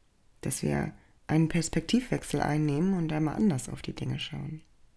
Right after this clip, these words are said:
Und unser Gehirn macht uns das nicht immer ganz so leicht. Das können wir aber trainieren. Und sei es dafür verantwortlich,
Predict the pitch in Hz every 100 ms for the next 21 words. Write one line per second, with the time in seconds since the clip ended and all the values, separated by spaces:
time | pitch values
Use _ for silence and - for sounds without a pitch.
0 | _ _ - - - - - 160 156 180
1 | 190 165 165 180 208 220 190 175 165 -
2 | - 160 156 156 143 143 156 - 139 131
3 | 151 208 - - - - - _ - -
4 | - - - - - - - - 156 151
5 | 151 147 - 143 165 143 135 175 - -
6 | - - - - - _ _ _ - -
7 | 165 170 175 196 202 175 165 - 160 180
8 | 165 165 156 156 -